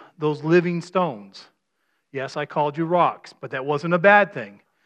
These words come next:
And sometimes rocks need to be shaped. They need to be formed. Sometimes we need to knock off some of the rough edges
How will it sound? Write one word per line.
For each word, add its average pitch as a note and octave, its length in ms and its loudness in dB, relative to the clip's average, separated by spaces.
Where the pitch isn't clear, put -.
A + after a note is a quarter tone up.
And C3+ 100 -16
sometimes D#3+ 460 -4
rocks D#3+ 420 4
need F3 240 -4
to E3 80 0
be E3 100 -4
shaped. F#3 400 -2
They C#3 120 -8
need C#3+ 180 -10
to C#3+ 60 -12
be D3 100 -8
formed. F3 560 -2
Sometimes D#3 400 -6
we D#3+ 60 -4
need D#3+ 160 -4
to D#3 80 -4
knock D#3 280 0
off E3+ 160 0
some D#3+ 160 -8
of D3+ 40 -6
the C#3+ 80 -2
rough D3 240 -2
edges D#3 560 -6